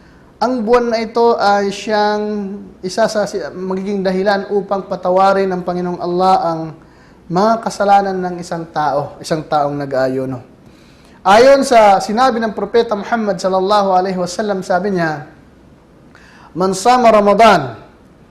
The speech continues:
imanan wa ihtisaban, ghufira lahu ma taqaddama min dhanbi." Muttafaqun alayh. Ayon sa sinabi ng propeta, sino man ang mag-ayuno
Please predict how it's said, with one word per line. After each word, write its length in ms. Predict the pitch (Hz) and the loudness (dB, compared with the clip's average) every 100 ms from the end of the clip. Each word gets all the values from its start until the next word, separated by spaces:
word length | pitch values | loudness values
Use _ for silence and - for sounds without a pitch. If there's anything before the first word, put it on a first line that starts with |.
| _ _ | _ _
imanan 840 | 202 202 196 214 196 170 143 131 117 - - - - - - | -2 0 4 4 4 0 -4 -10 -16 -20 -20 -20 -20 -20 -14
wa 160 | 151 185 | -2 -2
ihtisaban, 880 | 202 - 226 240 240 208 196 151 127 - - - - - - _ - | -2 -6 -4 4 4 6 4 2 -8 -16 -20 -20 -20 -20 -20 _ -12
ghufira 560 | 160 170 262 269 262 254 | -4 2 2 4 4 4
lahu 400 | 240 226 233 220 | 2 0 0 2
ma 240 | 262 330 | 4 4
taqaddama 640 | 330 254 254 202 226 214 | 4 2 0 0 -2 0
min 160 | 208 202 175 | 0 0 4
dhanbi." 560 | 175 165 151 135 - - - - _ | 4 4 -2 -4 -12 -20 -20 -20 _
Muttafaqun 640 | - 196 202 185 190 190 185 | -6 -6 -4 -4 -2 -2 -4
alayh. 480 | 175 175 175 135 - - - - _ _ - _ _ - _ - | 0 0 0 -2 -12 -20 -20 -20 _ _ -20 _ _ -20 _ -4
Ayon 480 | 180 208 262 269 262 | 2 4 6 4 2
sa 80 | 240 | -2
sinabi 480 | 226 226 262 285 269 | -4 0 2 2 0
ng 160 | 247 214 | -4 -4
propeta, 720 | 226 262 262 254 208 180 - - - - - - - - | 0 4 4 4 2 0 -12 -20 -20 -20 -20 -20 -20 -16
sino 320 | - 254 294 | -4 -2 0
man 160 | 285 277 | 0 0
ang 240 | 247 247 | 0 -2
mag-ayuno 720 | 233 214 220 220 214 185 139 | -4 -2 0 2 4 2 -4